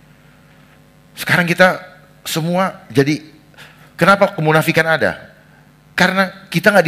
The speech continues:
diajarkan untuk bicara apa adanya. Dari kecil, itu diprogram, itu namanya diprogram. Coba, berani nggak? "Saya ini di dalam sini ada luka.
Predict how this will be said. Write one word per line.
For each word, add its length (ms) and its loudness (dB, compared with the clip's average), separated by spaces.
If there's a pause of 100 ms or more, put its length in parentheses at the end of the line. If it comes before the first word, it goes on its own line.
diajarkan 560 2
untuk 320 -12
bicara 480 -4
apa 160 -2
adanya. 400 -4 (800)
Dari 240 4
kecil, 480 -4
itu 320 -2
diprogram, 400 0
itu 160 -2
namanya 320 2
diprogram. 560 -4 (960)
Coba, 400 2
berani 400 4
nggak? 140 2 (500)
"Saya 320 4
ini 240 -2
di 80 0
dalam 320 2
sini 320 -4
ada 240 -4
luka. 400 -6